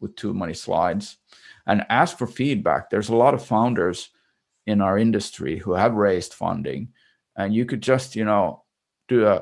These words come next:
cold LinkedIn message and ask them for feedback on the pitch deck. And the cool thing here is that you could actually ask them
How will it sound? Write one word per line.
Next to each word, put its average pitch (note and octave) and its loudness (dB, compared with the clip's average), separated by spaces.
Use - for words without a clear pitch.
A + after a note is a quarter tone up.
cold C3+ 2
LinkedIn A2 0
message G2 -6
and - -6
ask G#2 -2
them G2 -4
for G2+ -8
feedback F#2 -2
on F#2 0
the F2+ -6
pitch - -6
deck. - -8
And B2+ 2
the - -8
cool E3 0
thing G2+ -4
here G2 0
is C2+ -8
that - -18
you A2 -2
could G#2+ -2
actually G#2 0
ask G2+ 0
them D#2+ -8